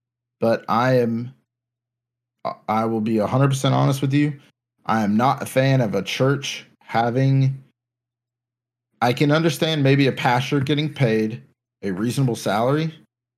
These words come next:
but anybody outside of that, I think that, um, your original reason for doing whatever you've been called to do,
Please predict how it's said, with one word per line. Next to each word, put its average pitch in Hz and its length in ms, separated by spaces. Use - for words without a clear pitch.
but - 300
anybody 131 680
outside 110 600
of 123 140
that, 147 340
I 104 100
think 127 360
that, 113 600
um, 104 540
your 151 760
original 170 460
reason 135 560
for 117 400
doing 170 400
whatever 156 400
you've 151 240
been 160 220
called 160 400
to - 80
do, 131 440